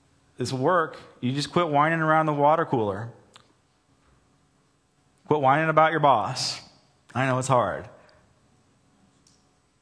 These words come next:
Um, when you pass your boss in the hallway,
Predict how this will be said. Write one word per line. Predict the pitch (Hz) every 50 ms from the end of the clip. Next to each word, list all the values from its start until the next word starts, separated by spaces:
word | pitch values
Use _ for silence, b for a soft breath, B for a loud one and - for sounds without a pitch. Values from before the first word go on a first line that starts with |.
| _ _ _ _ _ _ _ _ _ b b b b b b b b -
Um, | 135 139 139 135 131 131 - - - - - _ -
when | - 135 143
you | 147 143
pass | - 156 147 151 165 165
your | - 170 156
boss | 156 156 160 151 147 - 165
in | 151
the | 147
hallway, | 135 143 143 151 151 151 135 117 107 104 101 101